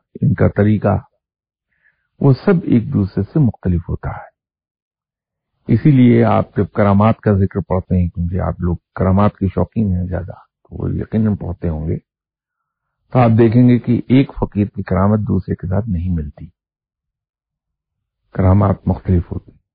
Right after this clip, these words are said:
وہ اسی لیے کرامات مختلف ہیں کہ ان کے طریقے مختلف ہوتے ہیں، اسلوب مختلف ہوتے ہیں۔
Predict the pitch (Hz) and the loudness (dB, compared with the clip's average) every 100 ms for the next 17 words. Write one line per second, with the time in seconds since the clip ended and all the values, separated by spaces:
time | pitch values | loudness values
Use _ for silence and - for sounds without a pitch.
0 | _ _ _ _ _ _ _ _ _ _ | _ _ _ _ _ _ _ _ _ _
1 | _ _ _ _ _ _ - 117 107 165 | _ _ _ _ _ _ 2 2 4 4
2 | 170 147 131 110 104 101 92 92 - 92 | 6 4 4 4 2 0 -2 -4 -2 -2
3 | 90 107 123 101 98 101 - - _ _ | 0 -2 -4 -6 -8 -8 -10 -12 _ _
4 | _ _ _ _ _ _ _ _ _ _ | _ _ _ _ _ _ _ _ _ _
5 | _ _ _ _ _ _ _ _ _ - | _ _ _ _ _ _ _ _ _ 2
6 | 120 131 131 104 90 - 80 78 - - | 4 4 4 4 2 -2 -4 -4 -10 -12
7 | - - - - 139 120 101 - - 90 | -10 -8 -2 2 4 4 2 0 -6 -8
8 | - - - - 143 | -8 -16 -16 -18 -20